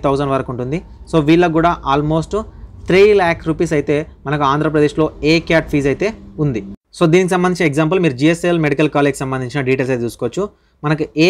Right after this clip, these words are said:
కేటగిరీకి సంబంధించి చూసినట్లయితే మీరు, సారీ, ఏ క్యాట్కి సంబంధించి పదిహేను వేల రూపాయలు ఉంది. ఏ క్యాట్కి సంబంధించిన ఎక్స్ట్రా ఫీజెస్ చూసుకున్నట్లయితే వన్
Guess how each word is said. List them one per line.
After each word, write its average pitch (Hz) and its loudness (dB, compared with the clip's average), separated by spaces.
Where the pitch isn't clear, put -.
కేటగిరీకి 185 0
సంబంధించి 147 -2
చూసినట్లయితే 131 -4
మీరు, 131 0
సారీ, 131 0
ఏ 135 4
క్యాట్కి 165 0
సంబంధించి 147 -2
పదిహేను 160 2
వేల 160 4
రూపాయలు 151 2
ఉంది. 156 -2
ఏ 175 4
క్యాట్కి 185 0
సంబంధించిన 165 0
ఎక్స్ట్రా - -4
ఫీజెస్ 160 2
చూసుకున్నట్లయితే 139 -2
వన్ 139 0